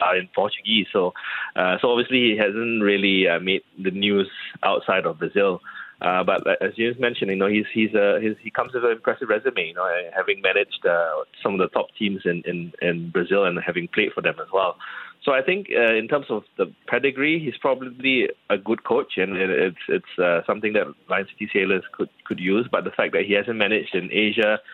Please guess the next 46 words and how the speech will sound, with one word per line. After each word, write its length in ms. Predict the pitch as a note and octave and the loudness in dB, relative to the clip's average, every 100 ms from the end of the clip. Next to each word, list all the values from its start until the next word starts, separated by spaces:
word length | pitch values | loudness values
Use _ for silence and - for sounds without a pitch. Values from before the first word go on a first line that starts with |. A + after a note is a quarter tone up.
| - - - | -18 -14 -2
uh, 240 | F2 F#2 | 0 0
throws 180 | - A2+ | 0 -2
a 40 | G#2 | 0
big 180 | G2+ - | -4 -2
question 340 | A#2+ - A2 | -2 -2 -2
mark 180 | G2 - | -2 0
on, 240 | F2+ F2 | -4 -4
on, 340 | E2+ F2 F2 E2+ | -4 -4 -4 -2
um, 680 | E2+ E2 E2 E2 F#2 G2 F#2+ | 0 0 -2 -4 -6 -6 -4
the 80 | |
culture 500 | F#2 A2+ G#2 - A2 | 0 0 0 0 2
of 260 | G2+ G2 F2 | 4 2 0
football 340 | A2 - G2 G2 | -2 0 0 2
here 240 | G2+ G2 F#2+ F#2 F2 | 2 2 2 2 -2
and, 180 | E2+ E2+ | -4 -6
uh, 200 | D#2+ D#2+ - - - - | -6 -6 -10 -18 -14 -8
and 120 | E2+ | 0
the 60 | F#2 | 2
way 200 | G2 G2 | 4 2
football 280 | - F#2 F#2+ | 0 0 2
is, 120 | F2+ - | 0 -4
is 160 | F2 - | -10 -2
run 180 | G2+ G#2 | 0 0
here, 240 | G#2+ E2 | 0 0
which 180 | E2 E2 | 0 -2
is, 120 | F2+ - - | -6 -8 -10
you 80 | F2+ | -4
know, 160 | F2 F2 | -2 -2
really 340 | D#2+ G2 F#2+ | 0 0 0
quite 240 | - F#2 | 0 0
different, 320 | - F#2 F#2 F2 | 0 -2 -2 -2
and 120 | E2 D#2 | -6 -10
it, 160 | - - | -12 -4
it 140 | D#2+ - | -4 0
can 180 | A2 G#2+ | -2 2
be 120 | F#2 | 2
a 80 | D#2+ | 2
culture 300 | F2 - F#2 | 0 -2 -2
shock 180 | F2+ - | -2 -2
for 100 | - | -6
someone 200 | - F2 F2 | -6 -6 -8
who's, 140 | E2+ - - | -12 -16 -14
who's 160 | E2+ - | -12 -4
not 200 | F#2 - | -4 -4
exposed 440 | - - F#2+ F2 - | -10 -4 -2 -2 -2
to, 240 | E2+ D#2+ | -6 -6